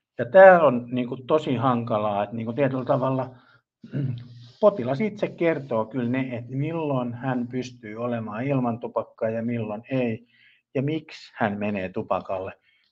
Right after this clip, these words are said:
Vai onko se joku automaatio, joka vie hänet sinne ulos ja hän sytyttää sen tupakan. Aika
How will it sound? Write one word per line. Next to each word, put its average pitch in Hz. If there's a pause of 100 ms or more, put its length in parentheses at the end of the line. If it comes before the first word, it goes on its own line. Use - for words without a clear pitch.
Vai 127
onko 135
se 135
joku 127
automaatio, 110 (320)
joka 117
vie 117
hänet 95
sinne 104
ulos 104
ja 98
hän 98
sytyttää 101
sen 92
tupakan. 98 (540)
Aika 139